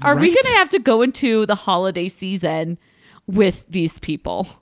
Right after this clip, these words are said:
Speaker 2: That, it, this has to be the last couple episodes coming up with when Lacey, John, and Shane have their three-way in the parking lot. It has to be near the end. What,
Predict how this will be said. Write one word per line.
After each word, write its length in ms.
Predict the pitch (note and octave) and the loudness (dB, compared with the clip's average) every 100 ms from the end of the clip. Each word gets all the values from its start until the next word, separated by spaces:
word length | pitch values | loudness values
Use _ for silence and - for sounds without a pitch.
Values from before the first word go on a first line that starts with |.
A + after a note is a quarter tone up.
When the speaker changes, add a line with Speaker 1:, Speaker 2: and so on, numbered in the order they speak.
| _ - | _ -4
Speaker 2:
That, 160 | F3 - | -2 0
it, 180 | E3 - | -2 0
this 200 | D#3+ - | -2 -2
has 300 | A#3 B3+ - | -6 -6 -6
to 100 | C3 | -4
be 340 | B2 G#2 F#2+ | -2 -2 -4
the 200 | - A2 | -6 -6
last 400 | G#2 G2+ F#2 E2+ | -4 -4 -6 -6
couple 280 | - F#2+ F#2 | -6 -4 -4
episodes 480 | E2+ - - E2 - | -6 -8 -8 -8 -8
coming 320 | - E2+ D#2 | -8 -8 -10
up 260 | D2 C#2+ - | -14 -18 -6
with 220 | G#2+ G2+ | -4 -4
when 220 | A2+ A2 G#2 | -2 -2 -2
Lacey, 540 | G#2+ G#2+ - A2 G#2 | -2 -2 -2 -2 -2
John, 480 | F2+ - F#2+ G2+ G#2 | -4 -4 -2 -2 -2
and 120 | F#2+ | -4
Shane 440 | F#2 - G2+ G2+ F#2+ | -4 -6 -4 -6 -6
have 220 | F#2+ F2+ | -8 -6
their 120 | F#2+ | -6
three-way 600 | F2+ F#2+ F#2+ F#2+ F2 E2+ | -6 -8 -6 -4 -6 -6
in 80 | F2 | -8
the 80 | E2+ | -8
parking 380 | G#2+ F#2 F2 D#2+ | -6 -6 -8 -14
lot. 280 | D#2 D2+ - _ _ - | -14 -18 -20 _ _ -8
It 80 | |
has 300 | A2+ D#3 C#3+ | -2 0 0
to 80 | - | -4
be 200 | F2 D#2 | -8 -8
near 240 | D#2+ F2+ E2 | -6 -6 -6
the 180 | D#2 | -8
end. 320 | C#2 A#1+ - - _ _ _ _ _ _ _ _ _ _ _ _ _ _ _ _ _ _ _ _ | -10 -14 -20 -20 _ _ _ _ _ _ _ _ _ _ _ _ _ _ _ _ _ _ _ _
What, 200 | D3 A3+ | 0 0